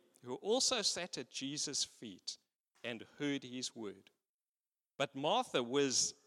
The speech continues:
distracted with much serving. And she approached him and said, 'Lord, don't you care that my sister has left me to serve alone? Therefore, tell her to help me.'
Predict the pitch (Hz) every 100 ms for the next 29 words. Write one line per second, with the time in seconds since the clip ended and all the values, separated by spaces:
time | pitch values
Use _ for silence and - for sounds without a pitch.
0 | 120 139 135 - - 180 185 220 - 156
1 | 127 139 135 151 - 160 185 156 101 -
2 | _ _ _ _ _ _ _ _ - 131
3 | - 233 - 190 185 220 - 147 113 117
4 | 120 - 175 127 123 160 208 147 107 -
5 | - _ _ _ 180 247 294 - 202 214
6 | 247 - 143 - 143 - 180 - 170 120
7 | 127 151 160 151 - 113 - 160 147 123
8 | 127 175 277 _ _ _ _ _ _ _
9 | _ 147 262 - 170 107 - _ _ _
10 | _ _ - 147 156 - 131 135 135 110
11 | 90